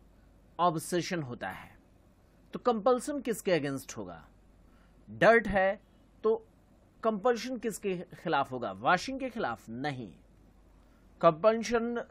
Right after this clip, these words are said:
जो कि सबसे, अ, मोस्ट कॉमन देखा गया है वो है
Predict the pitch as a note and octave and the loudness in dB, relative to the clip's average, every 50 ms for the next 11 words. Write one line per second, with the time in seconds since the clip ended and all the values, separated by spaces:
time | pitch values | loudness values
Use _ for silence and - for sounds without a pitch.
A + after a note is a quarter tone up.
0 | F3 D3+ C3+ F#3 F#3+ F#3 G#3+ G#3 G3 F3+ - - G#3 - - - A#3 A3 G#3+ G#3+ | -8 -4 -2 -2 -2 -2 -2 -4 -6 -4 -4 -4 -4 -4 -2 0 2 2 2 2
1 | - D#3+ D3 B2+ A#2 A2+ B2 D3 A3+ C4+ C#4 - - - A3+ G#3 G3 F#3 F3+ E3+ | 0 -2 -4 -4 -4 -6 -2 0 0 0 0 -2 -4 -4 -2 0 0 0 0 0
2 | E3 D#3+ D#3+ D#3 C#3 C3+ C#3 C3 B2+ D3 F#3+ B3 A#3+ - - - - - - - | 0 0 0 -2 -2 0 -2 -2 -2 -2 -4 -6 -6 -10 -20 -20 -20 -20 -10 -4
3 | - A#3+ A#3+ C4 - | -2 -2 0 0 -2